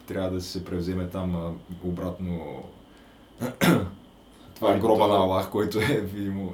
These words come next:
Speaker 1: то не е на Аллах, ми на Мохамед, който е в, а, Иерусалим.
Speaker 2: Ема той, той Иерусалим като цяло си е някакво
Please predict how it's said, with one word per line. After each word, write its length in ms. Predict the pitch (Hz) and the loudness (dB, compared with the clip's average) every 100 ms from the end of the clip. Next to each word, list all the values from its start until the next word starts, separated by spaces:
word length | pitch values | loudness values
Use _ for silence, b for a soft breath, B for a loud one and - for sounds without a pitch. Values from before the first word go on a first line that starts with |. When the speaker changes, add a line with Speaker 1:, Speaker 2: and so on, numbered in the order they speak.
| 95 | -6
Speaker 1:
то 100 | 104 | -6
не 80 | 104 | -4
е 80 | 104 | -4
на 120 | 104 | -4
Аллах, 280 | 95 101 110 | -2 -4 -4
ми 80 | 98 | -2
на 100 | 95 | -2
Мохамед, 480 | 95 101 95 98 | -2 -2 -4 -4
който 300 | - 95 95 | -4 -4 -2
е 40 | 95 | -4
в, 180 | 95 92 - | -4 -6 -6
а, 280 | 92 92 90 | -4 -2 -2
Иерусалим. 580 | 87 90 87 85 82 92 - B B B B B - 107 | -2 -2 -4 -8 -8 -10 -12 B B B B B -12 -4
Speaker 2:
Ема 260 | 107 101 | -2 -2
той, 220 | 113 101 | 0 0
той 240 | 110 110 107 | 4 4 4
Иерусалим 600 | 107 110 110 98 101 107 | 2 0 0 0 0 0
като 260 | - 95 87 | -4 -4 -2
цяло 260 | 101 98 | 0 0
си 220 | 98 104 | 0 0
е 60 | 98 | 0
някакво 760 | 98 95 95 98 98 98 95 | 2 -2 -4 0 4 6 6